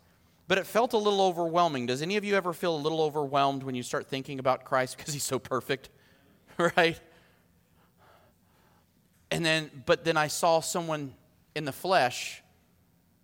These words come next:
living a Christ-like life, and then I'm like, "Okay,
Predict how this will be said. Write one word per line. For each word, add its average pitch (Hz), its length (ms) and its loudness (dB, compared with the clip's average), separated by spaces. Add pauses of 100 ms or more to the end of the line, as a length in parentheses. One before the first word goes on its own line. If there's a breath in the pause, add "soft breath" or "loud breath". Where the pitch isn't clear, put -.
(140)
living 143 360 -4
a 131 100 -2
Christ-like 127 840 -4
life, 117 520 -2
and 123 140 -6
then 123 80 -4
I'm 117 100 -4
like, 104 220 -6 (140)
"Okay, 120 480 -6